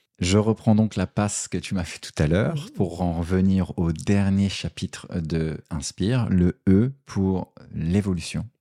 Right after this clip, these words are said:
Speaker 1: les prochaines étapes de ta carrière. Je sais qu'il y a un changement,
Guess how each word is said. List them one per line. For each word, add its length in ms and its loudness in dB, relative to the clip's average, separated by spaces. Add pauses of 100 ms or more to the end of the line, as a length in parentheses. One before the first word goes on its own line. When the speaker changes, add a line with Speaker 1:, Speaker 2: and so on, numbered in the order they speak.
Speaker 1:
les 160 -2
prochaines 520 -4
étapes 340 -6 (440)
de 80 0
ta 140 -2
carrière. 580 -6
Je 120 -6
sais 200 -4
qu'il 140 -10
y 40 -4
a 260 -6 (440)
un 100 -2
changement, 560 -2